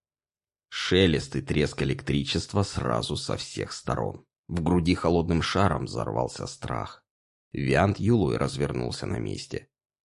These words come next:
Чуть было не упал, но едва ли не в последний момент ноги удержали тело в вертикальном положении. Чудеса продолжаются. В просторном зале возникли три,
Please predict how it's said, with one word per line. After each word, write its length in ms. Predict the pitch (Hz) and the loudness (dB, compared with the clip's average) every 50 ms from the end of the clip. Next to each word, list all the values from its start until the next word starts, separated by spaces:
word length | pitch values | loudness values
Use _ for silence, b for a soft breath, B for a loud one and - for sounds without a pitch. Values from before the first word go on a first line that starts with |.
| _ - | _ 0
Чуть 220 | - 101 95 87 | 0 2 2 2
было 280 | 85 - 101 101 90 80 | 2 4 6 6 6 6
не 180 | 78 80 90 | 6 6 6
упал, 460 | 98 110 110 - _ - 123 98 76 | 6 6 4 2 _ 4 4 4 4
но 160 | 65 67 71 73 | 2 2 2 2
едва 360 | 71 69 76 73 80 85 80 | 2 2 0 2 2 2 2
ли 120 | 71 73 | 2 2
не 100 | 78 78 | 2 0
в 100 | 73 - | 0 0
последний 520 | _ 87 87 - - 87 78 67 71 71 65 | _ -2 -2 0 0 0 0 0 0 0 0
момент 520 | 65 62 71 80 98 117 120 117 - - _ _ _ _ | 0 2 2 4 4 4 4 2 0 -8 _ _ _ _
ноги 340 | - 92 107 110 95 78 78 | 2 4 6 6 6 4 4
удержали 640 | 76 78 78 71 76 69 - - 71 65 64 62 58 | 2 2 2 2 2 0 0 -2 -2 -2 -2 -4 -6
тело 340 | - - - 85 90 92 | -2 0 2 2 4 4
в 60 | 92 90 | 2 4
вертикальном 760 | 85 90 - - - 117 - - 67 64 60 60 62 64 | 2 0 -2 0 -4 -4 -2 0 -2 -2 -2 -4 -4 -6
положении. 840 | - - - - - - - - - - - - 53 57 58 - - _ _ _ _ _ _ _ _ _ _ | -4 -4 -4 -2 -2 -2 -4 -4 -4 -6 -6 -6 -8 -8 -10 -12 -14 _ _ _ _ _ _ _ _ _ _
Чудеса 680 | - 95 95 85 95 90 - - - 78 78 - - _ _ _ | 0 2 4 4 2 2 2 -2 -2 -2 -2 -4 -10 _ _ _
продолжаются. 1160 | - - - - - 65 67 - - - - 120 - 57 58 - - - - - - - - _ _ _ _ _ _ _ _ _ _ _ _ _ _ | -4 -4 -4 -4 -4 -4 -4 -4 -6 -8 -8 -8 -8 -8 -8 -10 -12 -14 -16 -14 -16 -16 -18 _ _ _ _ _ _ _ _ _ _ _ _ _ _
В 120 | _ - - | _ -4 0
просторном 640 | 101 98 98 - - 147 147 143 104 82 80 78 78 | 2 2 2 4 4 4 6 6 6 4 2 2 0
зале 360 | 85 85 87 95 107 117 110 | 0 2 2 4 6 6 4
возникли 540 | 92 82 80 - 85 80 80 - 80 80 78 | 4 2 2 2 0 0 0 2 2 0 0
три, 540 | - - - 90 107 104 80 65 - _ | 0 0 2 2 2 2 2 -2 -6 _